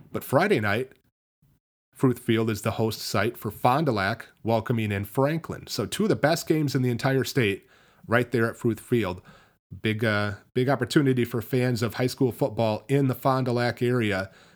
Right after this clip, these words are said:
to get out and see those games. So in theory, I think you might be able to do six games this weekend if you really tried. Um, it, it might be a little bit of a stretch to get from Menominee Indian down to Fond du Lac,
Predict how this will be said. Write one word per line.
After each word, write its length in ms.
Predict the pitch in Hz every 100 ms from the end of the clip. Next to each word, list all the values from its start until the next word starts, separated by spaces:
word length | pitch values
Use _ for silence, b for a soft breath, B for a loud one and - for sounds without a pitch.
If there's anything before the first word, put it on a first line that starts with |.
| b -
to 100 | 117
get 160 | 117
out 220 | 107 107
and 120 | 107 104
see 200 | - 107
those 280 | 107 113
games. 280 | 104 90 92
So 220 | - 143 -
in 160 | 214
theory, 480 | 214 185 139 143 147 b b b -
I 100 | 120
think 380 | - 240 277
you 120 | 190 160
might 240 | 156 127
be 100 | 156
able 160 | 151 143
to 140 | 135
do 160 | 135 127
six 360 | - 151 -
games 320 | - 127 120
this 200 | 104 101
weekend 340 | 127 - 113 107 -
if 260 | 180 180
you 120 | 147
really 320 | 127 127 120 113
tried. 500 | - 98 78 - 101 _ b b b b b _
Um, 540 | 90 90 92 90 87 - _ _ _ - _ -
it, 180 | 101
it 280 | - 104 -
might 180 | 120 123
be 80 | 135
a 60 |
little 180 | 127 139
bit 100 | 139
of 60 | 131
a 40 |
stretch 400 | - 139 139 -
to 80 | 123
get 160 | 120 -
from 180 | 117
Menominee 380 | 110 120 123 120
Indian 400 | 113 131 135 131
down 200 | 120 120
to 60 | 107
Fond 300 | - 117 127
du 60 |
Lac, 360 | 131 135 135